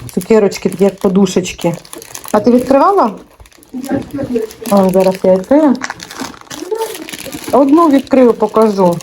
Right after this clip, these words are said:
Speaker 1: Ось такі подушечки. У нас теж коли такісь були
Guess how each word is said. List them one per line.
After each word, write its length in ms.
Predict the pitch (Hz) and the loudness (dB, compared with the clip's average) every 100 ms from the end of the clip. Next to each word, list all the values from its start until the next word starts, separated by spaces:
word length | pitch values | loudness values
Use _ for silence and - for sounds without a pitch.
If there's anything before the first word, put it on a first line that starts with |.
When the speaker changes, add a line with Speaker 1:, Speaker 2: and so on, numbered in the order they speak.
| - - - - - - - - - - - | -10 -18 -16 -16 -16 -18 -16 -16 -16 -8 -2
Speaker 1:
Ось 140 | 214 | 0
такі 320 | - 262 262 208 | 2 0 2 2
подушечки. 600 | 214 226 330 339 - 233 | 2 2 2 0 2 2
У 40 | |
нас 220 | 233 247 | 4 2
теж 220 | 240 196 | 0 -2
коли 260 | - 180 180 | 0 0 0
такісь 420 | 180 175 175 165 | 0 -2 -4 -2
були 320 | 165 170 170 | 0 2 2